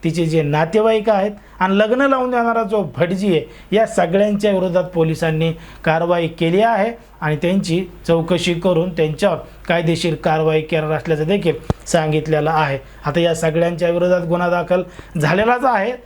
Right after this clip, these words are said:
आणि पोलीस योग्य ते तपास करत आहेत. पण मात्र समाजामध्ये, देशामध्ये, राज्यामध्ये कशा पद्धतीच्या घटना घडतायत आणि लोक काय करतायत हे तुम्हाला या संपूर्ण प्रकरणावरून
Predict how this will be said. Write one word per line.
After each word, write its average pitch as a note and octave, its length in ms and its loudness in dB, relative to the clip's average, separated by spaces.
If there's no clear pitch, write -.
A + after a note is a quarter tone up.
आणि F#3+ 180 0
पोलीस G#3 420 0
योग्य F3 300 0
ते E3+ 200 -2
तपास D#3+ 300 -2
करत D#3+ 300 0
आहेत. C#3 200 -2
पण G#3+ 80 6
मात्र C4+ 240 2
समाजामध्ये, A3+ 680 2
देशामध्ये, F#3+ 640 0
राज्यामध्ये E3+ 760 0
कशा A3 260 2
पद्धतीच्या G#3 580 0
घटना F#3+ 440 0
घडतायत G3+ 600 0
आणि F#3 280 4
लोक G#3 260 2
काय G3 200 2
करतायत F3 560 -2
हे F3+ 120 2
तुम्हाला F#3 340 2
या E3 120 2
संपूर्ण D3+ 440 -4
प्रकरणावरून D#3 760 0